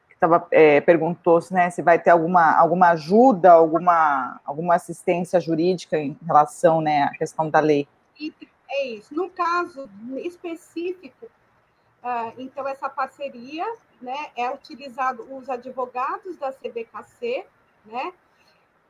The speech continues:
Speaker 2: e o convênio com a F B A, que ele é o que tem esse adim, que é a ação direta,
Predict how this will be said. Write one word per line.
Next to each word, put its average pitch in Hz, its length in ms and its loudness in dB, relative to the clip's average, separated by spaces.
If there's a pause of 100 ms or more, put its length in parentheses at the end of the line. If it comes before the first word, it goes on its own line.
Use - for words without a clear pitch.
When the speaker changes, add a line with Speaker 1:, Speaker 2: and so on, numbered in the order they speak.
(120)
Speaker 2:
e 285 640 -4
o 277 100 -10
convênio 302 520 -10
com 320 100 -8
a 294 60 -2
F 294 220 -10
B 285 160 -12
A, 277 400 0 (600)
que 302 240 -10
ele 320 140 -10
é 349 80 -2
o 349 160 -4
que 403 160 -8
tem 349 500 -8
esse 359 180 -8
adim, 320 340 -6
que 277 200 -12
é 269 100 0
a 269 120 2
ação 359 460 -6
direta, 339 680 -6